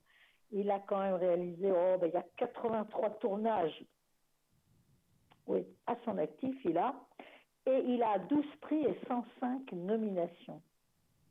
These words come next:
pour ses, pour ses documentaires. Alors, le Anselme, le bruit du temps, a une nomination au Festival de Cannes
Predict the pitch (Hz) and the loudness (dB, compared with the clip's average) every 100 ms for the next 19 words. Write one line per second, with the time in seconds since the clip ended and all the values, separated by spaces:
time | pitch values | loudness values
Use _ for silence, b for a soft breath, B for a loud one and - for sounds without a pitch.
0 | _ _ _ _ _ _ _ _ b b | _ _ _ _ _ _ _ _ b b
1 | b b b b _ - 170 - - 156 | b b b b _ -6 -6 -6 -4 -2
2 | 151 156 160 - - 160 - 170 151 170 | 0 -2 -6 -10 -10 -12 -8 -8 -4 -4
3 | - 175 175 196 175 196 196 196 185 180 | -2 -4 -2 0 2 2 4 4 2 0
4 | B _ 247 247 - 285 339 320 190 185 | B _ -4 -4 0 2 2 0 0 0
5 | 180 185 262 214 196 - 277 359 B - | -2 -2 -2 -2 -6 -2 -2 -4 B -4
6 | 196 202 226 269 254 226 226 - 320 262 | -2 0 2 2 4 2 0 -4 -6 -4
7 | - 247 247 214 196 180 180 - 185 170 | -2 -2 0 0 0 0 0 0 -2 -2
8 | 143 | -10